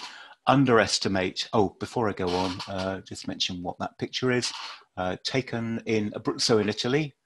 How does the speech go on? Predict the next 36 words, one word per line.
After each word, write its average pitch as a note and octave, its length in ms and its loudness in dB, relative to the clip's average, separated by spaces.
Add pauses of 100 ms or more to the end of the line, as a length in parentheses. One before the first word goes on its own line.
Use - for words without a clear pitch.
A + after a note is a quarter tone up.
(140)
uh, E2 240 -10
where F2 200 -10
I F2+ 160 -8
bought - 220 -8
a - 20 -10
little F#2 160 -10
place - 320 -6
last F#2+ 240 -2
year, D3+ 120 -2 (540)
um, G#2 360 6
which - 180 -4
is A2+ 100 6
little, A2+ 340 4 (120)
very A2 200 6
little, F#2+ 300 -2 (440)
um, A2+ 680 4
and, A2+ 380 2
uh, G#2+ 540 2
but A2+ 180 2
it's A#2+ 180 2
actually, B2 560 0
uh, A#2+ 220 2
World A#2+ 320 0
War B2 200 -2
Two A#2+ 420 0
ruins, A2 680 0 (180)
um, G2 840 -4
where G2 200 -8
the G2 100 -16
Germans G2 500 -6
overran F#2+ 640 -4
the F#2 80 -16
local F#2 300 -16
village, F#2+ 480 -4 (340)
uh, G2 400 4
but G2+ 260 -4